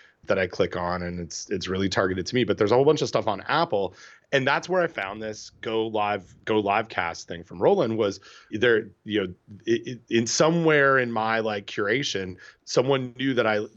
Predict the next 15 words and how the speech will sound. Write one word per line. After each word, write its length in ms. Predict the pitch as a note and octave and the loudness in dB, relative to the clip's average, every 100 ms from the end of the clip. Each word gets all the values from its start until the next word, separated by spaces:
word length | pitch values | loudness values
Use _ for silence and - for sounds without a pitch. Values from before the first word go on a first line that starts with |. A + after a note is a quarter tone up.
| - | -12
like, 240 | G#2+ F#2 _ | -10 -10 _
you 100 | F#2 | -8
know, 80 | F2+ - | -4 0
Apple 500 | A2+ - G2 - - - - | 0 0 -6 -10 -16 -20 -6
knew 180 | C3 E3 | 0 2
that 120 | D3 | 2
I 80 | A2+ | 2
listened 400 | A2 A2+ C#3 C3+ | -2 -4 -6 -6
to 140 | - A2 | -6 -4
podcasts 800 | - A#2 G#2 G2 F2+ A2+ - - - - | -2 0 -2 -4 -6 -6 -12 -16 -20 -10
and 100 | A2 | -2
maybe 220 | A2+ A#2 | -2 -2
make 360 | G#2+ F#2 B2 - | -6 -4 -6 -2
podcasts 800 | D3+ D3+ D3 D3 E3 F#3 - - | -2 -2 -2 -4 -2 -4 -10 -8
because 460 | C#3 C3+ A#2 A2 | -6 -2 0 0